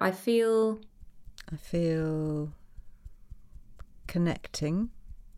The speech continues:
Speaker 1: Mm-hmm.
Speaker 2: and releasing,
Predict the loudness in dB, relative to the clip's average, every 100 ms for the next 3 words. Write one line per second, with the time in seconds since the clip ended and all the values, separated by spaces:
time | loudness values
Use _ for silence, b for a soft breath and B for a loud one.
0 | -6 -4 -2 -2 -2 -6 -16 -14 -16 -16
1 | -10 -4 -2 0 0 0 -2 -2 -2 -4
2 | -8 b b b -16 -16 -14 -2 2 2
3 | 2 0 0 0 -2